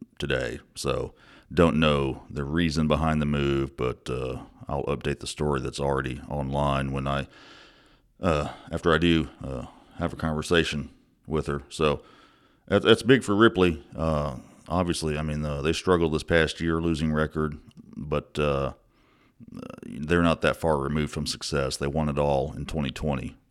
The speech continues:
under Steve Willie and had a good record for, for the first season after he left.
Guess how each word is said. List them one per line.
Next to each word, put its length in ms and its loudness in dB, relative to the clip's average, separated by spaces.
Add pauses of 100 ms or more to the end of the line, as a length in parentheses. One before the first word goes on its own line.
(160)
under 200 -4
Steve 280 -6
Willie 360 -2 (1120)
and 180 0
had 140 8
a 40 4
good 160 4
record 520 4
for, 180 -14
for 180 -10
the 240 -6
first 280 0
season 200 0
after 220 -2
he 60 -2
left. 420 -2